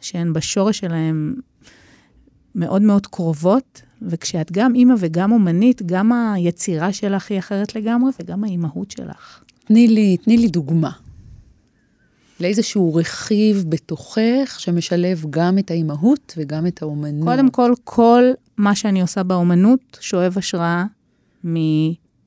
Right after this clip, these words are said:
Speaker 1: קודם כל, מהחיים שלי, ובגלל שחלק מאוד נכבד מהחיים שלי זו האימהות, מה שאנחנו נעשה היום במהלך הפרק, שאני אקריא מתוך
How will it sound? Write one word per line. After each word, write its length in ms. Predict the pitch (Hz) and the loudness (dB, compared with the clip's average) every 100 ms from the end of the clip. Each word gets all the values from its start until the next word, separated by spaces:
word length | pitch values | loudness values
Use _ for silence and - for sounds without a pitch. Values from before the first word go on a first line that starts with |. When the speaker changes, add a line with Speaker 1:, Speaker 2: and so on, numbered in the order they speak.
| _ _ _ _ _ _ _ _ - | _ _ _ _ _ _ _ _ -8
Speaker 1:
קודם 200 | 170 165 | -6 -4
כל, 100 | 160 | -2
מהחיים 460 | 151 - 180 214 | -2 -2 2 4
שלי, 200 | 247 165 139 | 2 0 -4
ובגלל 260 | 135 156 | -4 -2
שחלק 540 | 165 151 - 170 165 - | -4 -6 -4 -4 -4 -4
מאוד 280 | 156 202 202 | 0 0 0
נכבד 340 | 156 156 151 | -2 -4 -4
מהחיים 340 | 156 147 160 | -4 -4 -6
שלי 220 | 156 160 160 | -4 -4 -4
זו 120 | 151 | -2
האימהות, 600 | 156 156 156 269 294 _ _ _ _ _ _ _ _ _ _ _ _ _ - | 0 0 0 2 0 _ _ _ _ _ _ _ _ _ _ _ _ _ -8
מה 120 | 175 | -6
שאנחנו 320 | 170 170 - | -2 -4 -2
נעשה 340 | 160 156 - 180 | -2 -2 -2 -2
היום 180 | 165 160 | 0 0
במהלך 400 | 160 151 156 - | 0 0 -2 -6
הפרק, 340 | - 165 160 | -6 -6 -6
שאני 240 | - 156 | -6 -4
אקריא 320 | 156 - 165 170 | -4 -6 -4 -2
מתוך 400 | 160 175 160 | -2 -6 -8